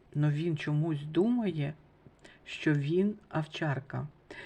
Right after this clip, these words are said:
До речі, йому чоловік, коли я його, е, принесла, я зовсім хотіла ім'я друге вибрати своїй собачці. Ну, малесенький. А мій чоловік,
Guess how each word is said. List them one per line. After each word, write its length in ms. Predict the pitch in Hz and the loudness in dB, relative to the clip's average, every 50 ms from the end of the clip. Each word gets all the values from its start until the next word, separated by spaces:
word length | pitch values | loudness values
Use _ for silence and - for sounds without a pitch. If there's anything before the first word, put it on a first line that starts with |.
| - - - - - - - - - - - - | -14 -14 -14 -14 -16 -18 -18 -20 -20 -20 -6 -2
До 120 | - 151 | 2 4
речі, 320 | 175 185 180 151 - 156 143 | 4 4 4 2 -2 -2 2
йому 360 | 147 156 156 160 180 208 202 | 2 2 2 2 2 0 0
чоловік, 640 | - - 165 160 165 175 202 240 269 - - - - | 2 2 4 4 4 2 2 0 -2 -6 -8 -14 -8
коли 240 | - - 160 160 165 | -4 0 0 0 2
я 120 | 160 156 156 | 2 2 2
його, 500 | 151 151 156 156 151 151 151 143 - - - - - - - - - - - - | 2 2 0 2 2 2 2 0 -2 -4 -10 -18 -20 -18 -16 -14 -12 -12 -10 -10
е, 400 | - - - - 143 143 143 147 | -10 -8 -6 -4 -4 -2 -4 -4
принесла, 600 | - 151 151 156 151 151 - - - 202 220 226 214 - - - - - - - - - - - - - - - - | -4 -2 -2 -2 -2 -2 -4 -4 -2 -2 -2 -2 -4 -10 -16 -20 -18 -16 -16 -16 -16 -16 -16 -16 -18 -18 -18 -14 -8
я 320 | - 139 139 147 175 190 180 | -6 -2 0 2 2 2 4
зовсім 400 | - 190 185 185 - 170 175 175 | 4 2 2 2 2 0 0 0
хотіла 440 | - 165 156 - 170 165 165 170 | 0 -2 2 6 8 8 8 8
ім'я 320 | - - 190 180 175 165 156 | 6 4 4 6 6 6 4
друге 360 | 165 170 185 196 175 165 151 | 6 8 8 8 8 6 6
вибрати 480 | 151 160 156 151 151 151 147 - 156 151 | 6 4 4 4 2 0 0 0 -4 -4
своїй 320 | - - 156 151 156 160 | -2 0 2 2 2 2
собачці. 600 | 156 - 156 151 147 151 143 143 - - - 147 | 2 0 0 2 4 4 4 2 2 -2 -2 -2
Ну, 160 | 165 185 190 | 0 2 2
малесенький. 920 | 190 190 214 220 233 233 214 196 - - 135 147 147 147 - 135 135 - - - - - - - - - - - - | 4 4 4 4 4 4 4 2 2 -2 -2 -2 -2 -2 -2 -4 -4 -6 -8 -14 -18 -20 -20 -20 -20 -20 -12 -2 0
А 100 | 143 156 | 2 4
мій 160 | 170 175 170 | 4 4 2
чоловік, 560 | 170 - 185 175 180 190 220 247 - - | 2 2 2 2 2 2 0 -2 -6 -10